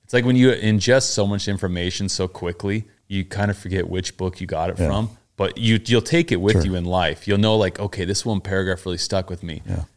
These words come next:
Speaker 1: And I just, I don't want to avoid just saying
Speaker 2: Yeah.
Speaker 1: the wrong one.
Speaker 2: May-, maybe that's Dane Cook's excuse for stealing your quote.
Speaker 1: Fuck that guy. He knew exactly what he was doing.
Speaker 2: <laughs> Yeah. Well, hopefully Unfuck America will make that list. I doubt it,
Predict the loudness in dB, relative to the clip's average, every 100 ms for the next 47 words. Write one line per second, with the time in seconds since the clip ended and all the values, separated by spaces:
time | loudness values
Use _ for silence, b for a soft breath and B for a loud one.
0 | -8 -4 -2 -2 -2 0 2 2 0 -2
1 | 0 0 -2 -4 0 2 2 0 -4 -6
2 | -6 -10 0 4 6 6 6 8 6 6
3 | 4 8 8 8 4 4 0 0 4 4
4 | 4 0 2 4 6 4 2 4 4 4
5 | -2 -2 4 4 4 4 6 6 6 4
6 | 2 0 -2 -8 -8 B B B -6 0
7 | 0 4 6 6 6 6 8 8 8 6
8 | 6 6 6 6 4 4 2 2 2 4
9 | 4 4 4 4 4 2 -2